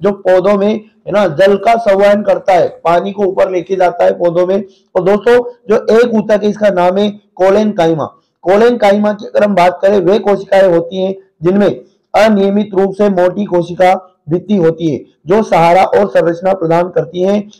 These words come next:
इसी प्रकार अगला जो option था हमारा स्क्लेरेनकाइमा, तो स्क्लेरेनकाइमा सरल स्थायी ऊतक है जो पौधों को कठोर और सख्त बनाता है।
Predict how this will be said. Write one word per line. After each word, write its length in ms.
इसी 260
प्रकार 260
अगला 260
जो 120
option 280
था 80
हमारा 500
स्क्लेरेनकाइमा, 920
तो 220
स्क्लेरेनकाइमा 960
सरल 400
स्थायी 300
ऊतक 320
है 200
जो 400
पौधों 300
को 160
कठोर 340
और 240
सख्त 300
बनाता 420
है। 220